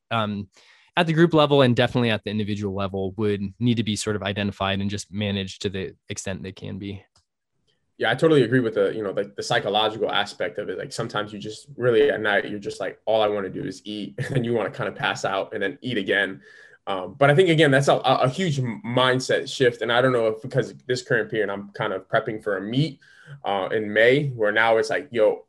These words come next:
Speaker 2: I'm j-, I don't know, I just feel that much more excited." Or now currently I'm starting to enjoy maybe late night workouts because literally I've almost tried to almost completely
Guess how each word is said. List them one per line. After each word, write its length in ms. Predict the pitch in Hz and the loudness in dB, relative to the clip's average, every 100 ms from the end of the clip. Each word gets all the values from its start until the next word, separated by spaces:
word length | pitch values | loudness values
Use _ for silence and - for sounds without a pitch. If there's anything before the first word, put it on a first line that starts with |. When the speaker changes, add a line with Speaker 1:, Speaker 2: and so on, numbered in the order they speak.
| _ | _
Speaker 2:
I'm 180 | 107 135 | 0 2
j-, 100 | 139 | 4
I 60 | 127 | 2
don't 100 | 131 | 2
know, 60 | |
I 80 | 110 | 2
just 240 | 139 127 - | 0 0 2
feel 180 | 131 104 | 2 4
that 180 | 117 | 2
much 180 | 127 117 | 2 0
more 160 | 139 113 | 0 0
excited." 460 | - 107 120 120 | 0 0 2 0
Or 180 | 110 104 | 0 0
now 300 | 117 147 160 | 2 2 4
currently 560 | 143 160 151 147 135 135 - _ _ _ _ _ _ | 4 6 6 6 4 2 -14 _ _ _ _ _ _
I'm 100 | 127 | -2
starting 320 | 139 170 160 143 | 2 4 4 2
to 160 | 139 | 0
enjoy 360 | 113 113 165 175 | 0 4 6 6
maybe 300 | 156 160 165 | 4 0 -4
late 540 | 131 123 127 143 147 | -6 -2 4 4 4
night 240 | 139 135 120 | 2 2 2
workouts 480 | 135 139 107 110 | 2 4 0 -2
because 520 | 160 147 135 117 - - _ _ | -2 0 0 0 -8 -16 _ _
literally 380 | 107 127 135 131 | -4 0 2 4
I've 280 | 110 110 - | 4 2 -2
almost 440 | 123 127 120 117 - | -4 0 -2 -2 -8
tried 400 | - 113 113 110 | 0 2 2 -2
to 220 | 120 104 | -8 -6
almost 320 | 113 104 - | -6 -8 -10
completely 880 | - 110 - 139 135 127 117 107 | -8 -8 -4 -2 -2 -4 -8 -10